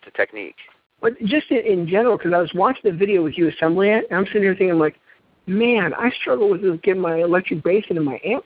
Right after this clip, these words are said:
Speaker 2: some days. I couldn't picture having to put all those parts together."
Speaker 1: Yeah, it's a li-, it's a bit of work. It's, it's, um, I end up, uh, <laughs> it, it, you know, I can do it really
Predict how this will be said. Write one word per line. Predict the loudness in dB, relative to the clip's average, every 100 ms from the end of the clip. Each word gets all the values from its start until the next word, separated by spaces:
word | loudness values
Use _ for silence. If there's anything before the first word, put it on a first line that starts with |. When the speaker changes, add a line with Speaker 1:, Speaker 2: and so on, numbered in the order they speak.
| -4
Speaker 2:
some | -2 -2
days. | -6 -6
I | -6
couldn't | -4 -4 -2
picture | -2 -2 0
having | 0 -4
to |
put | -4 -2
all | -2
those | -2 -6
parts | -2 -2 -2 -4
together." | -6 -6 -12 -18 _ _ _ _ _ _ _ _ -20 -18
Speaker 1:
Yeah, | -4 0 2
it's | 2 0
a | -4
li-, | -2 -2
it's | -2
a | -4
bit | -2 -2
of | -2
work. | -2 -4 -6
It's, | -8 -8
it's, | -8 -8 -4 -2
um, | -2 -2 -4
I | -2
end | 0 -2
up, | -4 -2
uh, | -2 -2 -4 -8 -12 -20
<laughs> | -20 -18 -6
it, | -6 -4
it, | -4 -4 -6 -6
you |
know, | -4
I | -2
can | -4 -4
do | -4
it | -4
really | -4 -6